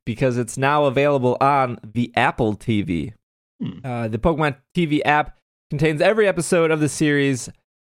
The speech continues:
Speaker 1: spanning multiple seasons, was originally on iPad, iP-, iPhone, iPod Touch, Kindle Fire, and Android devices. Uh, this is now the first time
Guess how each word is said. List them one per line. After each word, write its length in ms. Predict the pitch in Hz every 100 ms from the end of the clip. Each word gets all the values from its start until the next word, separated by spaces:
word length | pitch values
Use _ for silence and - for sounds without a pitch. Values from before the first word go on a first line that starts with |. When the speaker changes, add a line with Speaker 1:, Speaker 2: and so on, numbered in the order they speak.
| -
Speaker 1:
spanning 420 | - 156 151 147
multiple 320 | 143 139 131
seasons, 480 | 131 165 160 160 151
was 160 | 135 127
originally 560 | 127 143 139 147 131
on 320 | 127 135 143
iPad, 540 | 131 131 143 147 139 131
iP-, 380 | 127 131 120 - _ 127
iPhone, 600 | 135 139 160 156 151 147
iPod 400 | 127 127 120 -
Touch, 420 | 156 147 - -
Kindle 220 | 151 127
Fire, 440 | 110 151 135 135 120
and 240 | 113 -
Android 440 | 143 151 147 139
devices. 580 | 127 131 127 - 131 117 - _ _ _ _
Uh, 320 | 117 110 104
this 260 | 107 123 -
is 240 | 120 110
now 280 | 123 120 117
the 160 | 117 117
first 320 | 156 151 -
time 440 | 151 131 127 120